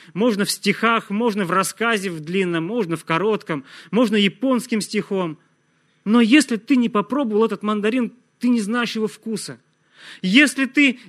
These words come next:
не попробовал наладить отношения с Богом, то ты никогда не увидишь, что Бог добр. Вкусите и увидите, как благ Господь. В русской народной традиции есть пословица:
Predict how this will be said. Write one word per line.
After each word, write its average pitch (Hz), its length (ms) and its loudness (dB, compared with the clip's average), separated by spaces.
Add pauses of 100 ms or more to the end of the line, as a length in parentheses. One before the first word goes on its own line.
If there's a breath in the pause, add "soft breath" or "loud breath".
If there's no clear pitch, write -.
не 247 180 2
попробовал 233 880 -2 (640)
наладить 175 440 -8
отношения 156 460 -12
с 135 100 -14
Богом, 165 400 -6 (200 loud breath)
то 165 100 -10
ты 190 160 -8
никогда 185 420 -8
не 208 120 -8
увидишь, 190 320 -10
что - 180 -10
Бог 156 400 -6
добр. 175 440 -4 (680 soft breath)
Вкусите 262 720 0
и 240 80 0
увидите, 190 720 -2 (200 soft breath)
как 139 220 -12
благ 170 340 -8
Господь. 156 580 -14 (2250)
В 139 120 -16
русской 165 520 -6
народной 156 360 -6
традиции 165 460 -6
есть 160 200 -4 (120)
пословица: 160 800 -6